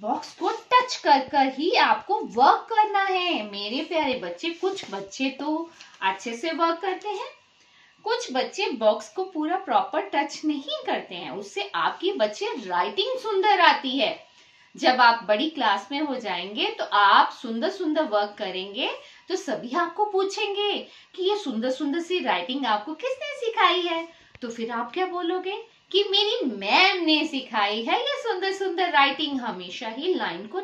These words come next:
touch करके लिखना है, उससे मेरे प्यारे बच्चों की सुंदर writing बन जाएगी। अब हम करेंगे, पहले तो आपकी ma'am work करती हैं,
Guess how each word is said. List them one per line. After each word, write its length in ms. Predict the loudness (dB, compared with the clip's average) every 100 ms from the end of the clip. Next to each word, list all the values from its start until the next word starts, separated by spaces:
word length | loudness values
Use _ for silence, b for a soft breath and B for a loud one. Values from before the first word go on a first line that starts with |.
| -8
touch 220 | -10 -10 -4
करके 360 | -4 -4 -6
लिखना 300 | -10 -10 -10
है, 320 | -10 -8 -10 -12 b b b -14
उससे 240 | -12 -10
मेरे 240 | -8 -8 -10
प्यारे 320 | -10 -10 -10
बच्चों 260 | -12 -14 -16 -14
की 200 | -10 -8 -10 B B B -8
सुंदर 440 | -2 0 2 4
writing 440 | 6 4 0 -4 -4
बन 200 | -2 0
जाएगी। 420 | 0 0 -2 -8 B B B
अब 180 | 2 2
हम 240 | 2 0 0
करेंगे, 580 | -4 -4 -4 -6 -2 0
पहले 360 | 2 0 -2 -2
तो 100 | 0
आपकी 300 | 0 0 0
ma'am 340 | 0 -2 -2
work 260 | 2 2 2
करती 420 | -2 -2 0 0 2
हैं, 320 | 0 -4